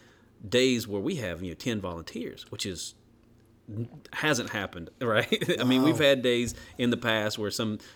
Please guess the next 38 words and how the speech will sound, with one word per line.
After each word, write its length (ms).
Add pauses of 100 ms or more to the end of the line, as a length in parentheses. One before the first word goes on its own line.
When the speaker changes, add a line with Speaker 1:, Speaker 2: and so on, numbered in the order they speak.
Speaker 1:
s-, 180 (120)
by 200
some 460
miraculous 540
thing, 240
we'd 140
have 180
ten 160
people 240
out 180
there, 180
but 140
Speaker 2:
Yeah. 100
Speaker 1:
now 80
it's 140 (100)
on 120
a 40
regular 280
basis. 440
We're 100
seeing, 380 (280)
we're 80
seeing 220
people 240
Speaker 2:
Wow. 60
Speaker 1:
coming 240
out. 280
We're 80
seeing 260
people 300
wanting 240
to 60
get 140 (240)
involved 640
and, 200
and 140
take 220
it 140